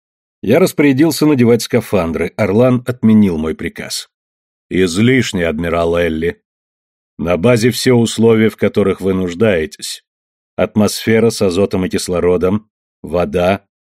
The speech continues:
привычные вам гравитация и температура, даже ваш любимый зелёный цвет». Из Волопаса выкатили причальную площадку.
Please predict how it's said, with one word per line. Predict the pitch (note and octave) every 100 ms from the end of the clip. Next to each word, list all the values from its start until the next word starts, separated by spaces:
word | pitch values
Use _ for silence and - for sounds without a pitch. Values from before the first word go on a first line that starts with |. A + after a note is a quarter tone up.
| _
привычные | F#2+ G2+ A2+ B2+ B2 B2
вам | A#2 A#2+
гравитация | G#2 A2+ G#2+ - G#2+ G2+ - G2
и |
температура, | - F#2 F#2+ F2 - F#2 G2 G#2 -
даже | G#2 G2 G2+
ваш | G#2 -
любимый | G2+ E2+ F2+ G2+ G2+ G2+
зелёный | F#2 F#2 F#2 F#2+ G2
цвет». | - A2 F2+ - - _ _ _ _ _ _ _ -
Из | G#2+
Волопаса | A2 A#2+ A#2 G3 F3+ C#3+
выкатили | D3 D#3 C#3 C#3+ C3+
причальную | A2+ G2+ - G#2+ G2 G2
площадку. | F2+ E2+ - D#2+ - - D#2+